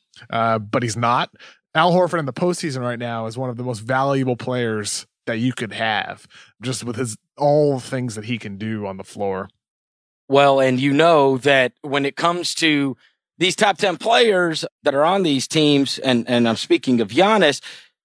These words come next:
Speaker 2: the reason it becomes even bigger, obviously you'd want him in any series, but specifically in this series against the Bucks, at least in the one-game sample size, it looks like he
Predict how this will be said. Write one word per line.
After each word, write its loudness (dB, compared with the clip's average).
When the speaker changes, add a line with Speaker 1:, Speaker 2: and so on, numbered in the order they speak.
Speaker 2:
the 4
reason 2
it 2
becomes -2
even 0
bigger, 2
obviously 2
you'd 0
want 0
him 2
in 0
any 2
series, 2
but 2
specifically 0
in 2
this 2
series 2
against 0
the 0
Bucks, 0
at 0
least 0
in 2
the 6
one-game 2
sample 0
size, -2
it 4
looks 2
like 2
he 0